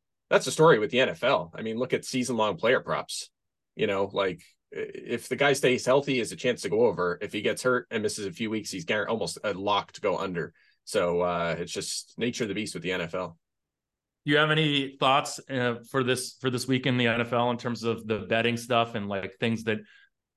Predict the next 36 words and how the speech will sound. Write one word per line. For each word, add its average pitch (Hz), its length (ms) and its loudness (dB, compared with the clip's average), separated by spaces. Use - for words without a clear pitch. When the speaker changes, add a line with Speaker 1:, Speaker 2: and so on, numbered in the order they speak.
Speaker 2:
we 127 200 0
should 123 180 -2
look 113 180 2
out 113 280 0
that, 113 280 -4
that 113 240 -2
would 104 120 -10
surprise 113 480 -2
us? - 340 -8
Maybe, 107 240 2
you 101 100 2
know, 98 100 0
teams 113 400 -2
from 127 180 -2
an 110 80 2
injury 123 220 2
perspective, 117 640 -4
teams 113 240 -2
that 110 100 2
are 107 220 0
more 131 260 4
beat 120 240 0
up 120 300 2
than 113 120 0
we 110 100 0
think. 113 340 -2
You 113 80 -2
know, 101 200 -2
Miami 107 480 0
is 98 120 -2
a 104 40 -4
good 101 180 -2
example. 98 460 -4
Obviously, 101 340 -4
it's 92 120 -14
been, 98 300 -6